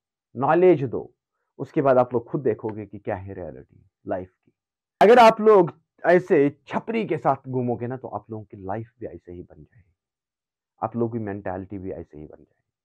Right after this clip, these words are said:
एक दिन आएगा आप लोग रोओगे। हमारा यूथ जो है ना, रास्ते से भटक जाता है, लेकिन कोई आप लोगों को नहीं बोलेगा कि सच्चाई क्या है। सच्चाई ये है कि सोशल मीडिया पे जो भी इंसान आता है ना,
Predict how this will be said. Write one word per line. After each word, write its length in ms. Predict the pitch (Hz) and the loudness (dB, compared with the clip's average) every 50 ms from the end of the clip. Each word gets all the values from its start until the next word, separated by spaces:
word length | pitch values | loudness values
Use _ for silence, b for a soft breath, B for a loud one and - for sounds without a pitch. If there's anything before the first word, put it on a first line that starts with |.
| _ _ _ _ _ _ _ _ _ _ | _ _ _ _ _ _ _ _ _ _
एक 200 | - 180 175 196 | 0 0 2 2
दिन 120 | 180 190 180 | 2 4 6
आएगा 300 | 170 170 175 170 156 143 | 6 6 6 6 6 6
आप 140 | 135 120 127 | 4 4 0
लोग 160 | 127 123 110 | -2 -2 -2
रोओगे। 380 | 104 98 95 90 82 - 78 - _ _ _ _ _ _ _ _ _ _ _ _ _ _ _ _ - | -2 -4 -4 -6 -10 -14 -20 -20 _ _ _ _ _ _ _ _ _ _ _ _ _ _ _ _ 0
हमारा 240 | 147 175 190 190 | 4 6 8 8
यूथ 360 | 185 175 175 185 208 202 - 180 | 6 6 6 4 2 2 0 0
जो 140 | 143 147 | 2 4
है 120 | 139 139 147 | 6 4 4
ना, 140 | 160 160 - _ _ _ _ _ _ _ _ _ _ _ _ _ _ _ _ - 120 | 2 -4 -10 _ _ _ _ _ _ _ _ _ _ _ _ _ _ _ _ -4 -4
रास्ते 260 | 156 160 - 185 175 | -4 -2 -4 -6 -6
से 100 | 175 165 | -4 -4
भटक 280 | 110 131 135 135 - | -4 -4 -6 -6 -8
जाता 280 | - 101 78 - - 78 | -12 -14 -14 -14 -18 -20
है, 120 | 85 90 _ _ _ _ _ _ _ _ _ - | -20 _ _ _ _ _ _ _ _ _ _ 0
लेकिन 240 | 185 220 202 156 117 - _ _ _ _ _ _ | 2 2 2 0 -2 -8 _ _ _ _ _ _
कोई 380 | - 294 320 349 339 311 302 262 | 4 6 6 6 6 6 4 4
आप 300 | 208 220 226 214 170 196 | 6 6 6 4 4 4
लोगों 180 | 226 226 208 | 2 2 2
को 220 | - - 202 170 127 - _ _ - | 2 0 0 0 -2 -6 _ _ -8
नहीं 260 | 123 127 135 156 226 262 | -4 -2 0 2 2 4
बोलेगा 440 | 202 185 160 143 135 131 127 123 | 6 4 4 4 4 2 2 0
कि 140 | 120 - 127 | 0 -2 -6
सच्चाई 500 | 113 - 110 92 - 87 92 90 85 80 _ | -12 -12 -12 -12 -10 -10 -10 -10 -12 -14 _
क्या 140 | - - - | -18 -18 -18
है। 180 | - _ _ _ _ _ _ _ _ _ _ _ - | -20 _ _ _ _ _ _ _ _ _ _ _ -4
सच्चाई 280 | 202 - 202 208 233 262 | 0 4 6 6 6 6
ये 320 | 254 247 226 233 247 214 | 4 6 6 6 8 6
है 100 | 214 240 | 6 4
कि 140 | 240 - 196 | 2 -2 -4
सोशल 340 | 190 202 196 185 196 214 202 | -2 0 0 0 0 0 0
मीडिया 320 | 190 185 185 185 175 160 | 0 0 2 4 4 2
पे 140 | 147 165 156 | 2 0 -2
जो 200 | 127 135 151 175 | 0 0 0 0
भी 180 | 180 196 185 | 0 -2 -2
इंसान 340 | 165 151 143 151 147 135 127 | -4 -4 -4 -4 -4 -4 -2
आता 240 | 123 120 - - 131 | -2 -4 -2 -2 -2
है 140 | 113 107 113 | -2 -2 -6
ना, 160 | 120 120 117 | -10 -16 -20